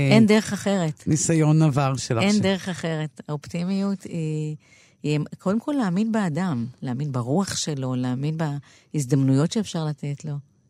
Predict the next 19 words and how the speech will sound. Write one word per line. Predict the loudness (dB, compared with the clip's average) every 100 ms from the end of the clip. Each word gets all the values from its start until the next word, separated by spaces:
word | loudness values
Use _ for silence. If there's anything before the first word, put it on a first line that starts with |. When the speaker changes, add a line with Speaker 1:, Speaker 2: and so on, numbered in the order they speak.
| _
Speaker 1:
כן, | -2 0 -2 -4
אני | -4 -4 -4
מוכנה | -8 -8 -4 -2
לקבל | -2 -4 -4 -4 -4
את | -4 -6 -6 -12 -20 -10
ההאשמה | -8 -6 -4 -2 0 -2
שאני | -2 -2
אדם | -4 -4
אופטימי. | -4 -6 -8 -6 -8 _ _
Speaker 2:
<laughs> | -14 -14 -20 _ _ _ _ _ -20 -20 -20 -8
אז | -6 0
עם | 2 2
זה | 2 0
נסיים, | 2 0 0 2 2
עם | -2 -10 _ _
Speaker 1:
תודה | -2 0
רבה. | 2
Speaker 2:
האופטימיות | 2 2 2 4 2 -2
שלך. | -10 -10 -10 -12